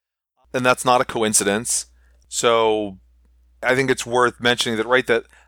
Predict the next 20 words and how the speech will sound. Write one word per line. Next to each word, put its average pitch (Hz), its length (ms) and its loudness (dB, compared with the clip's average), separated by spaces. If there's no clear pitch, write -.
Camarilla 143 680 0
clans 95 880 -4
were 127 220 0
the 139 100 0
first 151 340 2
ones 131 220 0
that 117 140 2
they 107 120 2
came 104 260 0
out 90 200 0
with. - 420 -18
They 123 460 2
are 113 400 4
playing 135 640 -2
with 113 420 0
generally 120 600 -2
much 110 340 -2
broader 107 840 2
trope 107 320 -4
spaces 170 880 0